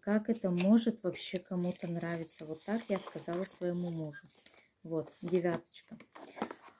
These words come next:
А, этот подарок у меня получила дочь на Цоке. И она была первая, кто оценил этот парфюм. У меня, оказывается, дочь —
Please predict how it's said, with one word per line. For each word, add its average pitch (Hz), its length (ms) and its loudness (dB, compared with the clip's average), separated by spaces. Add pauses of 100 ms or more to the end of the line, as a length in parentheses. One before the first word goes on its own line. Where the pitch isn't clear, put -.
(460)
А, 175 300 4 (760)
этот 220 340 0
подарок 196 520 6
у - 80 0
меня 190 340 4
получила 180 580 0
дочь 190 560 2
на 233 220 6
Цоке. 247 580 2 (280)
И 202 100 8
она 202 400 12
была 190 340 10
первая, 196 800 8
кто 190 460 6
оценил 196 920 8
этот 180 420 2
парфюм. 185 480 2
У 196 120 6
меня, 185 340 6
оказывается, 175 800 2
дочь — 202 340 4